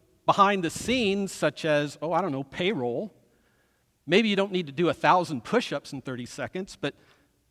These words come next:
you still need focus. You need to know that you're doing the right thing for the ri-, you're doing the right thing in the right way for the right reason. So what makes a veteran?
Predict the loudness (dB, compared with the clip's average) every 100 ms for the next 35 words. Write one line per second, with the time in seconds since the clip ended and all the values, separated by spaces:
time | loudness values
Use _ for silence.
0 | _ -8 -6 4 4 4 0 0 0 -2
1 | -6 _ _ _ _ _ 4 4 2 0
2 | -4 -14 _ _ _ _ _ _ _ _
3 | _ _ _ _ -2 2 2 2 4 6
4 | 6 6 4 4 0 0 0 2 0 4
5 | 4 2 -2 0 2 0 -4 -4 -4 -6
6 | -8 -4 0 2 4 6 6 6 0 2
7 | 2 4 4 4 2 2 2 -2 0 0
8 | -2 -6 -2 -2 -4 -10 -14 -16 _ _
9 | _ _ _ _ _ _ _ _ _ _
10 | _ _ _ _ _ _ _ _ -20 -6
11 | 0 4 4 4 0 -2 2 6 6 4